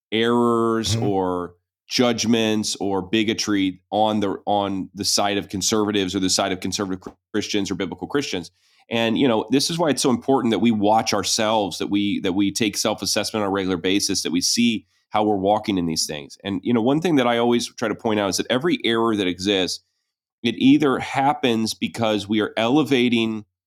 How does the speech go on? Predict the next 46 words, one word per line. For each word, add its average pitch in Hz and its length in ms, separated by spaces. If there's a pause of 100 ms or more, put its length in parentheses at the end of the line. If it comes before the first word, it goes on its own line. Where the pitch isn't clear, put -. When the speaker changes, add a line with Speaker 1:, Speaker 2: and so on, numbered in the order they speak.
(300)
Speaker 1:
uh, 110 40
you 101 100
know, 123 100
the 104 60
Bible 120 260
says 117 200
that 104 80
Jesus 117 360
came, 110 340
the 92 200
law 110 220
was 107 100
given 110 220
by 98 100
Moses, 101 360
but 95 120
Jesus 95 300
came 98 420
through 104 160
grace 92 300
and 90 100
truth. 107 380
And 95 80
so 98 300 (320)
if 104 140
we're 147 160
gonna 175 140
fall - 80 (220)
into - 140
error, 123 300
we're 107 120
gonna 107 140
fall 135 300
into 135 220
error 107 320
either 110 200
by 98 240
elevating 139 640
truth 104 560
over 135 300
grace 98 440
or - 140
elevating 110 400
grace 98 300
over 95 160
truth. 104 400